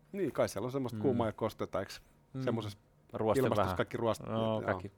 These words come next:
Speaker 2: korrosio toimii. Mm.
Speaker 1: Ja se uppoo se Jakartan kaupunki, että siellä nyt on monenlaisia
Speaker 2: Ai.
Speaker 1: pikkuprobleemia siellä päin maailmaa.
Speaker 2: Okei.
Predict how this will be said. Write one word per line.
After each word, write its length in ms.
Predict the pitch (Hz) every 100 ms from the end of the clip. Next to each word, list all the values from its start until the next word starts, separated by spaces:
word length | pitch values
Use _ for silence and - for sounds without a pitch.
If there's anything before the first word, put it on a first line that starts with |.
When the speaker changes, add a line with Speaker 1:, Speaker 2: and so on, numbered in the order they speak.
| -
Speaker 2:
korrosio 480 | 120 104 95 104 90 -
toimii. 320 | 113 90 82 -
Mm. 120 | 151
Speaker 1:
Ja 60 |
se 100 | 135
uppoo 300 | 131 135 123
se 120 | 110 107
Jakartan 420 | 120 117 - 107
kaupunki, 420 | 117 110 104 95
että 200 | 101 - - - - - -
siellä 180 | -
nyt 100 | 151
on 60 | 151
monenlaisia 560 | 131 113 104 101 98 - - - 90
Speaker 2:
Ai. 320 | 90 131 90
Speaker 1:
pikkuprobleemia 920 | 190 127 127 127 127 123 120 117 117
siellä 240 | 123 117
päin 220 | 113 117 117
maailmaa. 380 | 117 113 113 - - - 135
Speaker 2:
Okei. 280 | 127 113